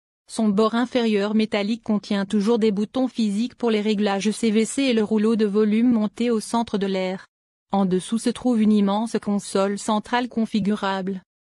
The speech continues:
Sa moitié arrière est recouverte d'un accoudoir articulé vers l'arrière pour un accès complet, tandis que la moitié avant comprend un tiroir coulissant qui ne peut être poussé vers l'avant sous l'écran central.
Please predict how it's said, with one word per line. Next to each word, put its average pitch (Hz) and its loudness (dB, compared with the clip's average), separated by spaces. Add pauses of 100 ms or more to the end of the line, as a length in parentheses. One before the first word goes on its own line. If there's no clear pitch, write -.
(240)
Sa 214 0
moitié 220 2
arrière 220 0
est 214 0
recouverte 220 0
d'un 202 2
accoudoir 214 0
articulé 226 0
vers 226 0
l'arrière 226 0
pour 214 -2
un 202 0
accès 196 -4 (180)
complet, 196 -2 (180)
tandis 220 2
que 240 0
la 208 2
moitié 226 2
avant 208 0
comprend 233 0
un 214 2
tiroir 226 0
coulissant 214 0
qui 226 0
ne 208 4
peut 214 -2
être 226 0
poussé 240 -2
vers 214 0
l'avant 202 0
sous 226 -4
l'écran 226 0
central. 190 -4